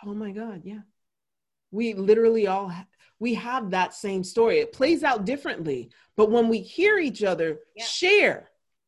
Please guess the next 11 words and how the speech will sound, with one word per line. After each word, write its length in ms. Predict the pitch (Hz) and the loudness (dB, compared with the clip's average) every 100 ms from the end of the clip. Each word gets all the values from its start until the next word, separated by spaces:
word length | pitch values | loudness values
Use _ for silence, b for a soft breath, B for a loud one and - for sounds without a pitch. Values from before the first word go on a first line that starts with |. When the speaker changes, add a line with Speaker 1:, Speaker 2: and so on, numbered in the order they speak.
| _ _ _ _ _ 202 | _ _ _ _ _ 2
Speaker 1:
then 260 | 302 370 | 4 4
we 140 | 311 277 | 2 2
know 260 | 254 294 | 2 2
that 160 | 294 220 | 0 0
we're 80 | 226 | 2
not 300 | 226 247 220 | 2 0 0
by 160 | 226 190 | 2 2
ourselves 600 | 175 - 247 240 202 180 | -2 2 4 4 2 -2
in 120 | 170 | -2
this 240 | 151 - | -4 -6
world, 600 | 160 196 202 135 - _ | -2 0 2 -2 -6 _